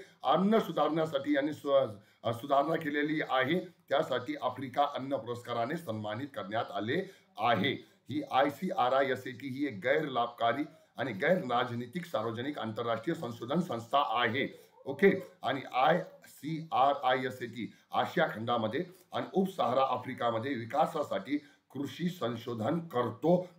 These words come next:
अशा पद्धतीची ही संस्था आहे. आणि या संस्थेला जे आहे तर आफ्रिका अन्न पुरस्कार मिळालेला आहे नुकताच,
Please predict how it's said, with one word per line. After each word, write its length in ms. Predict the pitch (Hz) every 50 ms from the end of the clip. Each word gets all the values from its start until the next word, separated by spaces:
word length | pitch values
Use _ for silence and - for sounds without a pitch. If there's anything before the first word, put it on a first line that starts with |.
| _
अशा 240 | - 131 - - 185
पद्धतीची 460 | - 110 107 113 117 113 143 127 127
ही 160 | 110 107 165 170
संस्था 380 | - 123 117 110 110 - 110
आहे. 180 | 107 113 123 156 - - - _ -
आणि 200 | 117 127 120 131
या 120 | 160 175
संस्थेला 440 | - - 123 107 - - 113 113 110
जे 120 | 110 113
आहे 220 | 98 107 113 107 -
तर 540 | - - _ _ _ - 120 120 113 - - _ _ _
आफ्रिका 560 | - 131 143 139 - 135 139 - - 131 131 131 -
अन्न 260 | 123 127 127 123 123
पुरस्कार 440 | 113 107 110 113 110 - - 117 117
मिळालेला 560 | 107 104 98 101 101 101 104 104 110 120 - - -
आहे 280 | 98 104 101 117 165 175 170 - - _ -
नुकताच, 680 | 123 165 214 220 214 - - 143 139 165 165 - -